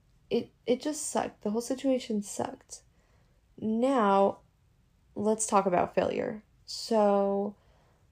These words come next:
I think that everyone has kind of a different definition when it comes to something like this because, you know, it can mean, it's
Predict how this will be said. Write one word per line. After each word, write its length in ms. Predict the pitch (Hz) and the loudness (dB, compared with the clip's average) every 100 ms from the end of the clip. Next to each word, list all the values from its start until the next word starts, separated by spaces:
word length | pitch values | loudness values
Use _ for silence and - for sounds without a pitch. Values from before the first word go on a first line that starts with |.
| _ _ _ _ _ _ _ _ _ _ _ _ 220 | _ _ _ _ _ _ _ _ _ _ _ _ 0
I 100 | 277 | 4
think 280 | 403 494 | 4 6
that 200 | 480 - - | 6 4 6
everyone 440 | 214 226 214 214 | 6 6 6 4
has 360 | 208 202 190 190 | 2 2 0 2
kind 180 | 214 202 | 0 2
of 80 | |
a 60 | 196 | 4
different 320 | 190 190 196 | 2 0 -2
definition 680 | 180 175 175 180 - 214 233 - _ _ - | -2 -2 -6 -6 -6 -6 -6 -12 _ _ -4
when 220 | 214 226 | 0 2
it 100 | - | 2
comes 300 | 233 233 - | 0 0 -4
to 60 | 247 | -4
something 380 | 247 240 247 | -2 -2 0
like 240 | 240 240 240 | 0 0 0
this 400 | 240 233 226 - | 0 0 -2 -6
because, 520 | 220 208 214 196 190 - _ _ _ _ - | -6 0 2 2 -2 -10 _ _ _ _ -2
you 140 | 202 | 0
know, 300 | 185 - - - _ _ _ _ _ _ _ _ _ _ _ _ _ _ 226 | 2 -2 -6 -12 _ _ _ _ _ _ _ _ _ _ _ _ _ _ 0
it 180 | 226 | 0
can 220 | - 247 240 | 0 0 2
mean, 580 | 220 214 202 196 202 - _ - | 2 2 2 0 -6 -12 _ -14
it's 300 | 202 - | -8 -6